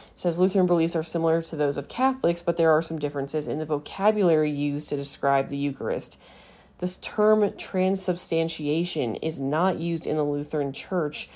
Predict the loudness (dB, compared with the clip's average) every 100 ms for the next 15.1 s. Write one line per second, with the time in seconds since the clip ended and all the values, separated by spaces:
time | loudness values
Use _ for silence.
0 | -20 -20 -4 -2 -2 0 4 4 4 0
1 | -2 -2 0 0 -2 -2 0 0 0 -2
2 | -2 -2 -4 -6 -6 -8 -8 -2 -2 -2
3 | -4 -8 -16 -20 -20 -20 _ -6 2 4
4 | 6 6 4 -2 -8 -6 -2 0 0 0
5 | -2 -2 -6 -2 -2 -2 -4 -2 -4 -4
6 | -2 0 0 -2 -10 _ _ _ _ -12
7 | -4 -2 0 2 2 2 0 0 0 2
8 | 2 2 0 -2 -6 -16 -6 0 2 2
9 | -2 -2 -2 -2 -4 -8 -14 _ _ -14
10 | -12 -10 -12 -14 -16 -10 -10 -10 -10 -4
11 | -4 -4 -4 -4 -4 -6 _ -20 _ _
12 | -8 -6 -6 -6 -2 0 0 0 0 0
13 | 0 0 0 -2 -4 -6 -8 -8 -14 -20
14 | -12 -6 0 4 4 6 4 6 2 0
15 | -4